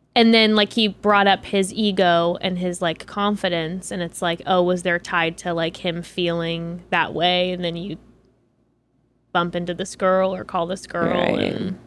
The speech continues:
Speaker 2: In a
Speaker 1: that,
Speaker 2: moment
Speaker 1: like
Speaker 2: of
Speaker 1: you said, that
Speaker 2: insecurity.
Speaker 1: wounded.
Speaker 2: Yeah, yeah,
Speaker 1: Mm-hmm.
Speaker 2: for sure. I, I thought that, I, I mean, I, actually, now that I'm thinking back on it, I definitely can't imagine it being, like, week two watching The Bachelor and Rachel and Zach are, like, sobbing into each other's eyes, like, just be, I'm like,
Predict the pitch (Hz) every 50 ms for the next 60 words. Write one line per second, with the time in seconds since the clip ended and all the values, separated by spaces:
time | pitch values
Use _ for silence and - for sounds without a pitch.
0 | - 262 - 160 156 143 147 143 151 147 147 147 139 143 - - 151 156 - 180
1 | 185 175 170 180 156 143 143 147 143 143 - - - 185 - - 143 143 139 143
2 | 147 147 147 139 139 139 135 135 185 180 165 180 - - 143 139 139 - - -
3 | - - - - - - - 202 208 - - 240 - 269 262 208 - 180 170 -
4 | - - 170 180 - - - 185 185 175 156 143 - - - - 160 165 - -
5 | 160 151 147 147 147 139 - 170 147 151 139 139 135 139 - 139 135 131 78 -
6 | - 180 175 - 202 170 165 165 - - 147 135 - - 156 160 143 113 147 147
7 | - - 117 76 - 156 156 143 156 160 139 139 147 - 151 143 151 143 135 -
8 | - - 151 139 143 143 143 139 151 - - 147 147 147 143 139 139 139 - -
9 | 156 160 - 95 147 147 147 147 143 147 151 - 160 160 165 160 156 143 147 -
10 | 151 156 151 147 151 - - - - - 165 135 135 139 - 151 151 156 156 151
11 | 151 156 180 160 151 156 - 143 113 147 143 147 151 160 143 131 131 131 131 131
12 | 135 156 156 - 151 131 127 131 151 - - - - - 165 165 - - 90 156
13 | 160 160 151 135 135 -